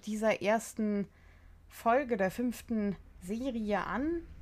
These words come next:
Nach seiner Regeneration landet der Doktor mit seiner schwer beschädigten tardis im Garten eines kleinen Mädchens,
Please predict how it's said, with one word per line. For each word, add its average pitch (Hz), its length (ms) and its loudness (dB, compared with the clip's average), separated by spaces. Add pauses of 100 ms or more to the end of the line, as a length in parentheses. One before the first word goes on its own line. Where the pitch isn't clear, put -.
(1040)
Nach 226 260 6
seiner 233 420 2
Regeneration 240 800 2
landet 220 360 0
der 214 100 2
Doktor 226 380 -2
mit 202 180 -2
seiner 208 240 2
schwer 214 320 -2
beschädigten 220 560 -6
tardis 208 420 0
im - 140 -6
Garten 202 320 2
eines 196 240 -4
kleinen 208 380 -2
Mädchens, 262 600 -2